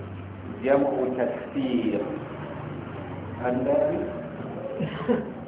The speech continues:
Babu hamilatun. Indai kana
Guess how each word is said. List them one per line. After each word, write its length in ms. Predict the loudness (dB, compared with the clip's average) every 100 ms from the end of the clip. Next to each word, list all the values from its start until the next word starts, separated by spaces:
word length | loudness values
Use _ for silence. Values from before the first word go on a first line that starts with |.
| -12 -14 -12 -12 -12 -14 -16 -16 -14 -14 -14 -16 -10
Babu 380 | 2 4 6 6 4
hamilatun. 1400 | 4 6 6 6 6 6 10 10 8 6 4 6 6 2 -4 -8 -10 -12 -14 -16 -18 -20 -20 -20 -20 -20 -18 -14 -6
Indai 340 | 0 2 4
kana 240 | 4 4